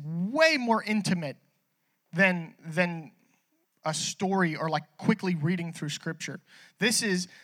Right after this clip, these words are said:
this is a very deep, like, snapshot of a, of a life. So we, we need to, we need to take the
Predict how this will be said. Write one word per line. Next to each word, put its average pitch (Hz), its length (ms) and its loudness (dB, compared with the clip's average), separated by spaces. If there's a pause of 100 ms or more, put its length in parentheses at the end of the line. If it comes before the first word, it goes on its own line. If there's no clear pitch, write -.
this 226 160 0
is 214 120 -2
a 180 40 0
very 170 440 0 (100)
deep, 190 320 -4 (420)
like, 160 200 -2
snapshot 170 840 0
of 165 160 0
a, 160 160 -4
of 156 160 -4
a 151 80 0
life. 156 640 -2 (280)
So 165 220 -2
we, 170 280 0
we 190 160 2
need 233 220 2
to, 202 100 2
we 196 160 0
need 240 220 0
to 185 280 0 (180)
take 220 440 0
the 196 400 0